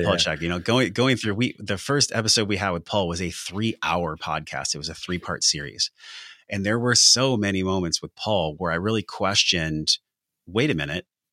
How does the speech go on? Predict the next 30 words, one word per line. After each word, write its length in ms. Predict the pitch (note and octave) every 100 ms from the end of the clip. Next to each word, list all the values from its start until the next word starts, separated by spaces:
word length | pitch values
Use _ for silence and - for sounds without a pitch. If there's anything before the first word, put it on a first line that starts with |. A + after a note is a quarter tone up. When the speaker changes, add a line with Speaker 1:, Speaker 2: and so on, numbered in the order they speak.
| _
Speaker 2:
my 220 | G#2 G#2 A2
next 300 | C3 D#3+ -
question 400 | C3 A#2 - G#2
doesn't 240 | G#2 G#2
even 160 | G#2 G2+
relate 320 | F2+ F#2 F#2
to 60 | -
the 140 | F#2
answer 360 | G2+ G2+ - F#2
of 80 | D#2
the 80 |
question 340 | - F#2+ - F2+
I 60 |
asked 260 | E2 F2 -
you 60 | E2+
before." 460 | E2 C3+ A2 C2 -
<laughs> 420 | - - D#3 C3+
So, 420 | - - - B2+ B2 - - -
so 140 | -
my 160 | A#2+ A#2+
line 260 | B2 C#3 C3
of 100 | -
thinking 400 | C3+ D3+ B2 A2
got 200 | G#2+ -
so 180 | A#2+ A2+
deviated 580 | A2+ B2+ B2+ G#2+ G2
in 180 | F#2 G#2+
the 80 | G2
show 540 | - B2+ B2+ F#2 F2 - _ -
that, 340 | G2+ G2 F#2+